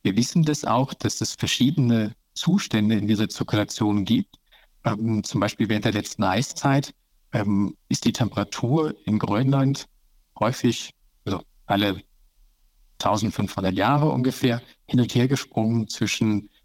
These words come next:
kalten Temperaturen und höheren Temperaturen. Und, ähm, das kann man über diese, ähm,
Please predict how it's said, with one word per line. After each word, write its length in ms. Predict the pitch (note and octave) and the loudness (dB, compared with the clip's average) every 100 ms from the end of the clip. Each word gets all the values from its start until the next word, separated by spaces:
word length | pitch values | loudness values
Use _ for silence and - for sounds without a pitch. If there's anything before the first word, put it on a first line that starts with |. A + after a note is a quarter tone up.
| _ | _
kalten 380 | - G#2+ - A2 | -2 0 0 -2
Temperaturen 580 | - G2 G#2 - G#2+ G#2 | -2 -4 -4 -2 0 0
und 160 | F2+ | 0
höheren 300 | G#2+ G2+ F2+ | 0 0 0
Temperaturen. 640 | - F#2+ - G2+ - - - _ _ _ _ _ _ - | -2 -4 -4 -8 -4 -4 -6 _ _ _ _ _ _ -4
Und, 580 | A2+ G2+ G2+ G2+ F#2 - | 0 2 2 0 0 -2
ähm, 520 | G#2+ G2 F#2+ F#2+ G#2 | 0 0 0 -2 -4
das 160 | G2+ - | -4 -2
kann 140 | - | 0
man 240 | A2 G#2 - - | 0 0 -4 -4
über 220 | G#2 G#2 | -2 -2
diese, 500 | A2 A2+ A#2+ G#2 G2+ - _ _ _ _ | 0 0 0 -2 -4 -10 _ _ _ _
ähm, 420 | A2+ F#2+ F#2+ F2+ | -2 0 -2 -2